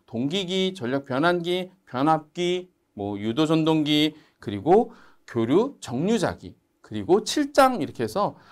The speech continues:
뭐, 제어용 기기 및 보호기기. 물론 뭐, 옆에 따라가는 항목들 여러 개가 있는데 가장 포인트만 조금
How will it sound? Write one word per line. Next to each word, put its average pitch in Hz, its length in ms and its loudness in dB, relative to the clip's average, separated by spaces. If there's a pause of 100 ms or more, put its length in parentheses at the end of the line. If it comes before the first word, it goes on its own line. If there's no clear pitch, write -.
(160)
뭐, 120 240 -2
제어용 185 540 10
기기 160 280 2
및 165 180 4
보호기기. 120 480 0
물론 143 360 0
뭐, 120 260 -4
옆에 117 360 -6
따라가는 147 600 0
항목들 165 520 -10
여러 101 220 -8
개가 143 240 -4
있는데 101 440 -8
가장 277 280 -12
포인트만 262 440 -2
조금 110 300 -10